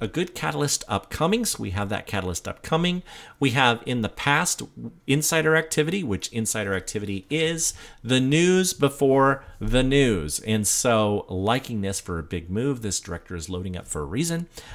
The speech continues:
Don't think that insiders don't put millions of dollars in their own stock for no reason.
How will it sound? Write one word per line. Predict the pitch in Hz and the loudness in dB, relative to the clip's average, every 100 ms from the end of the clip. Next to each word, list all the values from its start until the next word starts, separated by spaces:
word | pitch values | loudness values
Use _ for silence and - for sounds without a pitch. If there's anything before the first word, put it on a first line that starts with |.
| - | 0
Don't | 160 190 - | 2 2 2
think | 170 180 - | 2 2 -2
that | 135 - | -4 -2
insiders | 127 156 - 160 156 156 - | 0 2 2 0 0 -2 -4
don't | - - - 131 - | -6 -2 2 2 2
put | 160 | 0
millions | 104 110 139 139 | 2 4 4 2
of | 113 | 2
dollars | 113 117 120 - | 2 2 4 4
in | 104 | 4
their | 98 98 | 2 2
own | 110 | 0
stock | 113 - 104 104 - - - - | -2 2 2 2 -2 -18 -20 -4
for | 110 | 0
no | 101 104 | 2 2
reason. | 95 131 147 143 | 2 2 2 -2